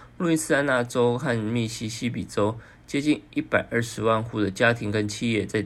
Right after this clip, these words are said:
礼拜一呈现停电。那风暴向内陆移动之后，油市将会关注焦点转移到炼油厂何时将可以复工。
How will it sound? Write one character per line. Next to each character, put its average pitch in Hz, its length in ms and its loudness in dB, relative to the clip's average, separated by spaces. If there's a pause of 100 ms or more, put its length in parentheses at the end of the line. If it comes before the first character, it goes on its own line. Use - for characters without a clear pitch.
礼 113 120 -10
拜 113 200 4
一 113 100 2
呈 113 260 -4
现 101 200 -2
停 104 240 -10
电。 120 300 2 (720)
那 - 80 -6
风 131 300 -4
暴 127 220 4
向 120 320 0
内 120 140 4
陆 113 240 0 (180)
移 104 160 -4
动 120 240 2
之 117 200 -4
后， 113 260 0 (480)
油 113 160 0
市 143 220 2
将 127 240 2
会 131 80 2
关 120 300 2
注 117 320 -4 (500)
焦 117 200 6
点 104 240 -2 (100)
转 95 240 -2
移 95 60 -4
到 98 340 0
炼 127 200 2
油 95 120 4
厂 - 280 -4
何 113 280 -2
时 117 180 -2
将 113 240 0
可 117 140 -4
以 92 80 -2
复 113 280 -6
工。 98 360 2